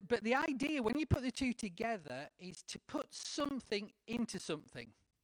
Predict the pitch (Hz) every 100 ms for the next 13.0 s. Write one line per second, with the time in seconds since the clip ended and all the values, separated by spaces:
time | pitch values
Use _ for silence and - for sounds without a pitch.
0 | _ _ _ _ _ _ _ _ - -
1 | - 247 269 359 370 285 - 269 247 226
2 | - 320 359 339 160 135 262 277 - -
3 | _ _ _ _ _ _ _ _ _ 247
4 | 240 180 277 320 277 175 202 247 - -
5 | - 247 285 254 190 165 - 226 202 311
6 | 330 117 - _ _ _ _ _ _ _
7 | _ _ _ 370 349 320 320 339 359 339
8 | 233 262 339 - 277 - - 370 359 254
9 | 196 190 233 233 254 247 - 208 196 202
10 | 208 - 185 196 143 107 _ - - -
11 | - 277 349 254 190 - - 294 339 -
12 | 349 269 294 285 285 233 185 143 156 220